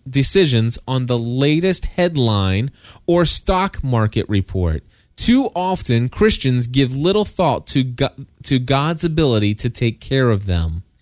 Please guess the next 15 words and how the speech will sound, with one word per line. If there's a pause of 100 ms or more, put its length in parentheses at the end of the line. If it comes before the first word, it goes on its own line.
(460)
This
doesn't
mean
that
we
shouldn't
plan
ahead (360)
to
ensure
financial
stability
for
our
families.